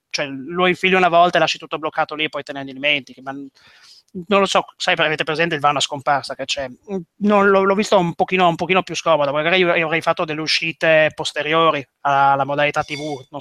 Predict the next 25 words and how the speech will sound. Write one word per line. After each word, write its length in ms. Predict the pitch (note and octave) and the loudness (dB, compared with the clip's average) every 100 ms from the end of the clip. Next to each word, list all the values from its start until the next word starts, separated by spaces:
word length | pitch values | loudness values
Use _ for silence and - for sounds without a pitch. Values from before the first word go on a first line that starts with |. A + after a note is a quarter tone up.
| - | -8
tanto 240 | D3+ C#3 C#3+ | -8 -6 -6
per 120 | C#3+ | -6
intenderci, 680 | C3+ D3+ C#3+ C3+ B2+ - C3 _ _ _ | -6 -2 -2 -2 -6 -10 -10 _ _ _
dove 140 | - D3+ | -4 -2
semplicemente 460 | D3 D3+ D#3 D3+ | -4 -2 -2 -2
incastare 400 | D3+ D3+ - D3+ | -2 -2 0 -2
i 40 | D3+ | 0
cavi 220 | D#3 D3+ | -2 0
dentro 420 | D3 D3 D3 C#3+ | -2 -2 -2 -4
e 60 | C3 | -4
festa 240 | C#3+ C#3 | -8 -10
finita, 400 | D3 C#3+ C3 C3 | -10 -10 -10 -10
piuttosto 380 | - C#3+ C#3+ D3 | -10 -10 -10 -12
che 320 | C#3+ C3+ C3 _ _ _ _ | -8 -6 -6 _ _ _ _
quella 200 | - F#3 | -2 -2
piccola 400 | - G3 - F3 | 0 -4 0 0
nicchia 340 | E3 D#3+ - D#3 | 2 -2 -2 -2
dove 160 | D3+ | -2
devi 180 | D3 D3 | -4 -6
passare 340 | - D3 D3+ D3 | -6 -6 -6 -6
i 40 | |
cavi 360 | - D3+ C#3+ C#3+ | -2 0 0 -2
e 60 | |
poi 140 | - C#3 | -8 -8
bloccarli. 580 | B2+ - C3+ A#2+ A#2 | -10 -6 -6 -6 -10